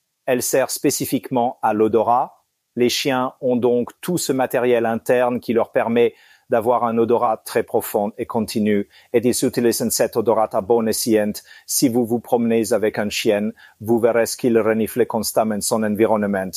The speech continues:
Il explore sans cesse avec son nez. Il renifle, vous savez, les nouvelles plantes qu'il rencontre très délicatement, euh, le long de chaque feuille et de chaque tige.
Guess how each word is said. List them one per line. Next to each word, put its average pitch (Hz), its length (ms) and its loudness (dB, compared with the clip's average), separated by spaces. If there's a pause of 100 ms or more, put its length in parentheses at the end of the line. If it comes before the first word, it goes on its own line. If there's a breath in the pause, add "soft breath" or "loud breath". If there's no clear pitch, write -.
(300 loud breath)
Il 120 140 2
explore 113 440 2
sans 107 200 -6
cesse - 300 -2
avec 101 260 0
son 104 160 -6
nez. 98 300 0 (640 soft breath)
Il 123 120 4
renifle, 117 440 2
vous 107 120 -4
savez, 123 440 0 (320 loud breath)
les 127 140 4
nouvelles 131 400 2
plantes 120 600 -2 (320 loud breath)
qu'il 120 220 0
rencontre 117 540 0
très 123 220 -2
délicatement, 110 800 -2 (300 soft breath)
euh, 101 520 2
le 120 160 2
long 120 240 2
de 110 100 0
chaque - 300 -2
feuille 107 420 0
et 123 120 0
de 104 100 -2
chaque - 280 -4
tige. 95 480 -8